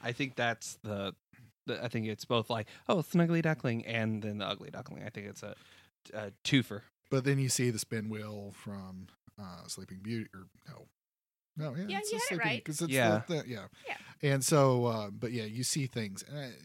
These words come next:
Speaker 2: like, it ju-, look, when you're, like, that level of caring about something,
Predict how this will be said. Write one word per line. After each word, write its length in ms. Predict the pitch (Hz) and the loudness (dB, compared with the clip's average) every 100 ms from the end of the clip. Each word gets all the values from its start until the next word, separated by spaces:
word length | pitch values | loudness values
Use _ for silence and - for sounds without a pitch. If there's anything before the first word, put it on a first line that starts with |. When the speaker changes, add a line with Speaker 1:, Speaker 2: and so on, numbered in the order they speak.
| - | -16
Speaker 2:
like, 140 | - - _ _ - - _ _ - - - - | -16 -16 _ _ -20 -20 _ _ -20 -20 -16 -2
it 120 | 175 | 0
ju-, 160 | 156 - | 0 -2
look, 220 | 135 104 | -4 -4
when 100 | 131 | 0
you're, 180 | 151 160 127 107 | 4 4 2 0
like, 220 | 123 110 - | 0 -2 -6
that 280 | 117 113 113 | -4 -2 -4
level 540 | 117 110 110 110 110 - | -4 -4 0 0 0 -4
of 240 | 104 98 | -12 -10
caring 320 | - 110 107 | -8 -6 -4
about 280 | 110 110 110 | -6 -6 -6
something, 460 | - 113 120 113 | -4 -4 -2 -2